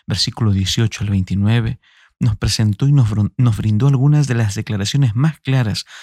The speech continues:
sobre la existencia de un santuario celestial. Pablo declara, sin equivocarse, amigos, él dice lo siguiente: "Ahora bien, el punto principal de lo que venimos diciendo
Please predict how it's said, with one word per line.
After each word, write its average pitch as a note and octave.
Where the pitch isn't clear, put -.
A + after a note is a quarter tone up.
sobre E3
la C3
existencia B2
de F#2
un C#3+
santuario G#2+
celestial. -
Pablo A2
declara, G#2
sin D#3
equivocarse, A#2+
amigos, G2
él A2+
dice B2
lo G#2
siguiente: G2
"Ahora C#3+
bien, G2
el B2+
punto F3+
principal A#2
de B2
lo A2+
que A#2+
venimos B2+
diciendo G2